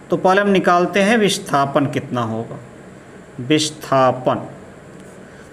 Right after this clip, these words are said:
तो देखिए यहाँ से यहाँ जाता फिर यहाँ, तो दो विस्थापन में क्या होता है, प्रारंभिक स्थिति और अंतिम विश-, स्थिति के बीच की न्यूनतम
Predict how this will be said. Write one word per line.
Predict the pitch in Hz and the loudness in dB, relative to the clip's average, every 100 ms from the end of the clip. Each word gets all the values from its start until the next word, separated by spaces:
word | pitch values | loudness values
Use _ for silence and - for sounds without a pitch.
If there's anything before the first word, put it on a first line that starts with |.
| - - | -20 -16
तो | 139 | -2
देखिए | 160 196 196 247 277 277 - - - - - - 139 | 2 2 4 4 4 0 -6 -18 -20 -20 -20 -6 0
यहाँ | 170 165 226 | 2 4 4
से | 226 220 | 4 4
यहाँ | 170 208 | 4 4
जाता | 233 233 247 | 2 2 2
फिर | 233 220 | 2 4
यहाँ, | 190 151 - - - - - | 4 2 0 -10 -16 -6 0
तो | 262 | 0
दो | 156 202 247 285 302 302 - - | 2 2 4 4 4 2 -4 -2
विस्थापन | 156 180 - 180 202 254 | 0 0 0 2 2 2
में | 262 254 | 2 4
क्या | 233 | 4
होता | 196 196 196 196 190 | 4 2 2 2 4
है, | 175 170 220 294 302 - - - | 4 4 4 2 -2 -12 -18 -4
प्रारंभिक | 165 170 185 185 208 233 247 | 0 4 4 4 2 2 0
स्थिति | 233 - 240 262 | 0 -2 -2 2
और | 233 202 | 4 4
अंतिम | 196 185 190 240 | 2 2 2 2
विश-, | 190 196 196 - 175 | 2 2 0 -4 -6
स्थिति | 165 180 196 220 | -2 -2 -2 0
के | 208 | 0
बीच | 160 202 202 | 2 2 0
की | - 202 247 - - - | -2 -2 -4 -10 -14 -4
न्यूनतम | 147 165 175 175 196 247 | 2 4 4 2 2 2